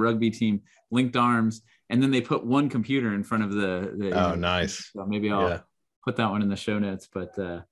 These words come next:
Speaker 1: um, so I can definitely see it from, uh, Scrum implying mobbing from the kind of, uh,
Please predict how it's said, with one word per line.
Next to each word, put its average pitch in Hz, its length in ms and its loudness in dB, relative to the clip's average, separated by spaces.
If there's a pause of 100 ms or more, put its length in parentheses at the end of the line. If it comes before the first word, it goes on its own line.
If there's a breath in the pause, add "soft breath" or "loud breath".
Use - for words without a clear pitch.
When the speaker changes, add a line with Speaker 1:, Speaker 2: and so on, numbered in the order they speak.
(420)
Speaker 1:
um, 101 200 2
so 147 140 0
I 147 60 2
can 151 200 0
definitely 190 380 0
see 170 160 4
it - 80 -8
from, 127 380 0 (760)
uh, 92 320 0 (260)
Scrum 127 460 2
implying 113 520 2
mobbing 107 440 2 (200)
from 104 280 2
the 95 100 2 (200)
kind 101 120 0
of, 90 240 -6
uh, 87 300 -4